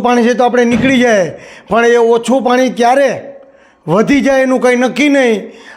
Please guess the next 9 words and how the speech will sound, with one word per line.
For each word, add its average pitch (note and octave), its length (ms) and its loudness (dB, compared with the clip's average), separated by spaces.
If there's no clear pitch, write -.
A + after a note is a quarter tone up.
એટલે A3 140 2
યાદ A#3+ 300 0
રહે, C4 260 2
આ C4 240 0
શનિવારે A#3+ 640 2
સાંજે A3 380 0
પાંચ A3 320 0
કલાકે, A#3+ 480 0
તારીખ G#3 340 0